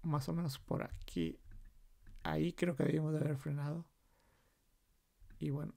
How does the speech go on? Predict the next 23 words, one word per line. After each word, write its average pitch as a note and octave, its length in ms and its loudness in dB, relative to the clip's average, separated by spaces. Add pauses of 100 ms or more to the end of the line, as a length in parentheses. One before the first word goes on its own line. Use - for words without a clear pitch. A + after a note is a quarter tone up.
(140)
frenamos D3+ 420 -2
un C#3+ 60 -6
poco D3+ 220 0
después. E3 680 0 (760)
Regresamos C#3+ 500 4
aquí D3 240 2
al C#3+ 160 4
piloto C#3 420 2
pro. D#3+ 320 8 (920)
Entonces - 260 -6
aquí C3 200 0
va C3+ 140 4
frenando, C3+ 640 6 (140)
casi - 440 -2 (640)
haciendo D3 280 -2
trail C#3 300 0
braking, D3+ 560 4 (200)
controlando C#3+ 560 2
el C#3+ 80 0
freno, D3 460 2 (1000)
tomando C#3 420 4
la, C3+ 260 4 (140)
la, C3+ 460 0